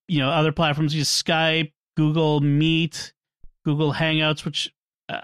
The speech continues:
I st-, I still need to get myself clear on what, on the actual differences between Google Meet and Google <laughs> Hangouts. Uh, I've, I've tried to figure it out, and I'm not quite sure exactly why Google has switched things around, but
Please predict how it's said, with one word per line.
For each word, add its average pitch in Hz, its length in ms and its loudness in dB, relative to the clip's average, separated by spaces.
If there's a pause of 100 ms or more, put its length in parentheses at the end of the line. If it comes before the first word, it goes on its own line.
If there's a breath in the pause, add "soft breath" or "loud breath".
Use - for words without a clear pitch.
I 196 140 0
st-, - 280 -4
I 180 120 0
still 254 200 -2
need 226 120 2
to 190 60 2
get 190 140 0
myself 160 300 0
clear 160 320 0
on 135 140 2
what, 131 220 -4
on 139 160 2
the 127 200 0
actual 147 380 -2
differences 165 680 -2 (320 soft breath)
between 151 280 0
Google 151 260 2
Meet 151 180 2
and 165 100 -2
Google 143 220 0
<laughs> 120 160 -6
Hangouts. 202 560 -2 (260 loud breath)
Uh, - 120 -2 (240 loud breath)
I've, 180 280 0
I've 208 160 0
tried 269 220 2
to 254 100 0
figure 190 220 0
it 180 80 0
out, 165 180 2
and 170 160 2
I'm 185 120 2
not 247 240 -2
quite 208 240 0
sure 202 200 0
exactly 160 580 0
why 143 200 2
Google 135 320 0
has 127 240 -4 (400)
switched - 320 -4
things 147 220 0
around, 120 180 0
but 147 180 -2